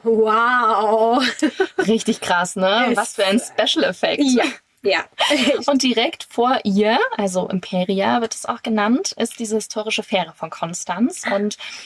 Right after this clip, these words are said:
Speaker 2: das war nicht nur die erste Autofähre auf dem Bodensee. Neunzehnhundertachtundzwanzig wurde sie nämlich in Betrieb genommen, sondern überhaupt die erste Fähre für Kraftfahrzeuge auf einem Binnensee in Europa.
Speaker 1: Wow.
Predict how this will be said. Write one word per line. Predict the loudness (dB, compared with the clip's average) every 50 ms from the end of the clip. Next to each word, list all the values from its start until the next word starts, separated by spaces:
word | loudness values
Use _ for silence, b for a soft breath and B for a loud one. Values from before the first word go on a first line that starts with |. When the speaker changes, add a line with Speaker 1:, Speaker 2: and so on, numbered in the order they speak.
| B B
Speaker 2:
das | -4 -4 -2 -2
war | 0
nicht | 0 0 0 0
nur | 0 0
die | 0 0
erste | -2 -2 -2 -2 -4 -6 -6 -4 -2
Autofähre | 0 -2 -2 -2 -4 -4 -2 -2 0 0 0 -2 0
auf | -2 -2 0
dem | 2 2 2
Bodensee. | 2 2 2 4 4 4 4 2 0 0 0 -2 -4 _ _ -14
Neunzehnhundertachtundzwanzig | -8 -2 -2 0 0 0 0 0 -2 -2 -2 -6 -8 -8 -8 -6 -2 -2 -2 -2 -2 -6 -10 -12
wurde | -12 -12 -12 -10
sie | -10
nämlich | -10 -10 -10
in | -10 -10
Betrieb | -10 -8 -8 -8 -10 -10 -10 -6
genommen, | -4 -2 0 2 2 4 2 2
sondern | 2 2 0 2 2 0 0 -2
überhaupt | -2 -2 -2 -2 0 0 0 0 0 -2 -4 -6
die | -2
erste | 0 0 -2 -2 -6 -12
Fähre | -10 -4 -2 0 0 0 -2 -6
für | -6 -4 0 0 0 0 -2 -6
Kraftfahrzeuge | -6 -6 -6 -6 -6 -8 -14 -12 -12 -10 -10 -8 -8 -6 -8
auf | -8 -6 -6
einem | -6 -4 -4 -2 0
Binnensee | 2 2 2 2 0 -2 -4
in | -4 -4
Europa. | -2 0 2 0 0 0 -2 -4 -4 -4 -4 -6 _ -14
Speaker 1:
Wow. | -10 -4 -2 0 2 2 2 2